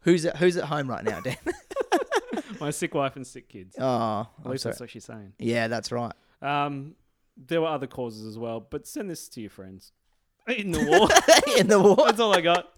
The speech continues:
Speaker 1: Getting a divorce yet? <laughs>
Speaker 2: Just letting you know, um, Gerald, I know you've been away in Germany on the front line,
Speaker 1: But
Speaker 2: but
Speaker 1: lots of people are getting a divorce. Just
Speaker 2: Lots of
Speaker 1: F Y I.
Speaker 2: people.
Speaker 1: I'm not saying anything. I'm just saying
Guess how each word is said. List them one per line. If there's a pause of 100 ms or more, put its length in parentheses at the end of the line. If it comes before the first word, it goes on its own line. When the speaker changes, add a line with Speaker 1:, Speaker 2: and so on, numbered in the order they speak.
(300)
Speaker 1:
Getting
a
divorce
yet? (1500)
<laughs> (880)
Speaker 2:
Just
letting
you
know,
um,
Gerald,
I
know
you've
been
away
in
Germany
on
the
front
line,
Speaker 1:
But
Speaker 2:
but
Speaker 1:
lots
of
people
are
getting
a
divorce. (100)
Just
Speaker 2:
Lots
of
Speaker 1:
F
Y
I.
Speaker 2:
people. (160)
Speaker 1:
I'm
not
saying
anything.
I'm
just
saying